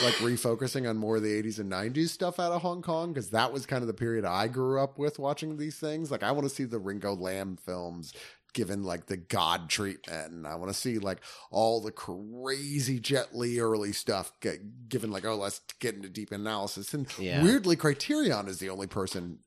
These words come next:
Speaker 1: who, company that's doing that right now.
Speaker 2: Yeah?
Speaker 1: 'Cause they put out that great Police Story, Police Story two set, which
Speaker 2: I
Speaker 1: I'm
Speaker 2: got
Speaker 1: still
Speaker 2: that
Speaker 1: like,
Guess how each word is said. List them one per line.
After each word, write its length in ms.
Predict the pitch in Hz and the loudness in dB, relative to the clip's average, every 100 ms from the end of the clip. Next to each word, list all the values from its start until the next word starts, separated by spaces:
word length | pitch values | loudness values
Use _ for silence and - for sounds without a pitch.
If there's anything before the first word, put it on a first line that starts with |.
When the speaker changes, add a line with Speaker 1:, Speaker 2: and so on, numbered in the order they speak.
| _ | _
Speaker 1:
who, 160 | 107 87 | -6 -6
company 360 | - 135 107 104 | -2 -2 0 -4
that's 260 | 90 85 - | -4 -8 -4
doing 280 | 98 78 | -6 -4
that 200 | 80 71 | -10 -12
right 160 | 73 85 | -14 -12
now. 280 | 87 73 58 - | -12 -12 -8 2
Speaker 2:
Yeah? 240 | 117 160 - | 4 4 4
Speaker 1:
'Cause 140 | 143 | 6
they 140 | 151 | 8
put 160 | 160 165 | 6 4
out 140 | 151 | 4
that 180 | 156 - | 4 2
great 240 | 113 135 - | 0 0 0
Police 220 | 131 123 | -2 2
Story, 200 | 139 127 | 2 2
Police 240 | 131 120 | 0 -2
Story 240 | - 110 104 | 0 0 0
two 260 | - 180 | 0 -2
set, 360 | - 185 170 113 | 0 0 0 0
which 100 | 110 | 0
Speaker 2:
I 20 | |
Speaker 1:
I'm 60 | 117 | 4
Speaker 2:
got 120 | 92 | 4
Speaker 1:
still 140 | - | 6
Speaker 2:
that 100 | 135 | 8
Speaker 1:
like, 80 | 123 | 8